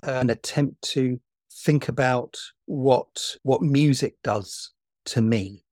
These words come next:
or what music might do to people more generally. And that's another key way, I suppose, in which I'm interested in the wordless, the power of listening, the power of music, the capacity that music has to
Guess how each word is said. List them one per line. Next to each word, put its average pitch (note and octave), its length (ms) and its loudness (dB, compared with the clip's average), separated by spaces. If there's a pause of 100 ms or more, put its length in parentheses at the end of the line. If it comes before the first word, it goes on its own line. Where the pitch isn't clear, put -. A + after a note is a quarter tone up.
or A2+ 200 -2
what A#2 220 -2
music A#2+ 500 0
might A2 360 -2
do A2+ 260 -4
to A2 500 -6
people A2+ 400 -4 (120)
more G#2+ 220 -8
generally. F#2+ 720 -6
And A#2 100 -2
that's A#2 240 -8
another A#2 380 2
key A2+ 320 -4
way, G#2 320 -2
I G2+ 140 -10
suppose, G2+ 420 -6
in G2 100 -6
which - 380 -10 (1000)
I'm A#2 140 0
interested B2 540 0
in G#2+ 120 2
the A2 80 -4
wordless, - 680 -4 (320)
the A#2+ 120 -4
power D3 380 2
of A#2 100 0
listening, A#2 440 -4
the A2 80 -6
power A#2 300 -2
of G#2+ 100 -8
music, G#2+ 440 -4 (460)
the A#2 120 -6
capacity C3 760 -2
that A2+ 160 -6
music A2+ 400 -4
has G#2+ 360 -4
to G#2+ 520 -6